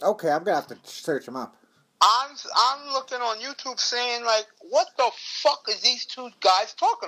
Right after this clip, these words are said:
Speaker 2: about?"
Speaker 1: <laughs>
Speaker 2: They didn't do shit. All they did was sample our record. They, they, you know what they did? They played the horn
Speaker 1: I was just gonna
Speaker 2: part.
Speaker 1: say,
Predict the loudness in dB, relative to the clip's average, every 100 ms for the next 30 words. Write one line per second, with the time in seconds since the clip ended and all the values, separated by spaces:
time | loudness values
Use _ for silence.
0 | -2 0 2 0 -2 4 4 4 4 4
1 | 4 0 0 -8 -6 -4 -2 2 2 2
2 | -2 2 4 4 -2 -4 -4 -2 -4 -2
3 | 0 0 0 0 2 2 0 -4 -4 -8
4 | -8 -10 _ -20 -6 -6 -4 -8 -6 2
5 | 2 2 0 0 0 -2 -2 0 0 0
6 | -4 0 0 2 0 -4 -2 0 0 0
7 | 0 4 4 4